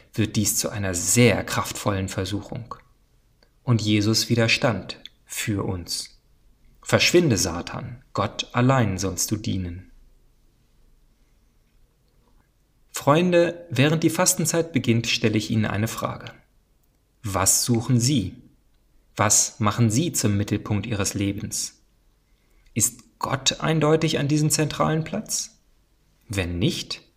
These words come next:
was nimmt seinen Platz ein? Freuden?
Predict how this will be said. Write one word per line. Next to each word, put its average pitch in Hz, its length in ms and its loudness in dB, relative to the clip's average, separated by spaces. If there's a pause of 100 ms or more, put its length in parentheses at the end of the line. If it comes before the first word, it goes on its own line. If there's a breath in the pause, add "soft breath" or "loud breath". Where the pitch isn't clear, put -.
(280)
was - 280 2
nimmt 127 220 2
seinen 101 260 0
Platz - 300 -6
ein? 101 420 -6 (520)
Freuden? 104 1000 -2